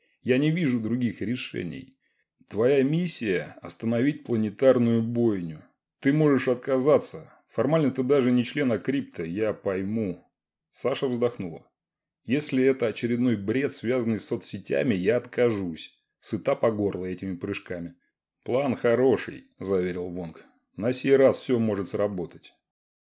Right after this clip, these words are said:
«Продолжайте». «Месяц назад мы убили курьера, перевозившего крупную сумму в биткоинах на холодном кошельке.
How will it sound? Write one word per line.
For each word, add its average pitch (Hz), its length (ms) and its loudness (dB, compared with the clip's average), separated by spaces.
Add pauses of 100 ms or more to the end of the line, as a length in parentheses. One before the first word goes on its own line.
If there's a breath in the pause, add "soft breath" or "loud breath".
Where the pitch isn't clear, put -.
«Продолжайте». 95 880 -4 (760)
«Месяц 143 440 0
назад 151 340 4
мы 139 160 2
убили 131 400 4
курьера, 123 640 2
перевозившего 104 720 0
крупную 113 440 -4
сумму 123 280 -2
в 92 80 -6
биткоинах 107 560 0
на 101 80 -6
холодном 104 460 -2
кошельке. - 680 -10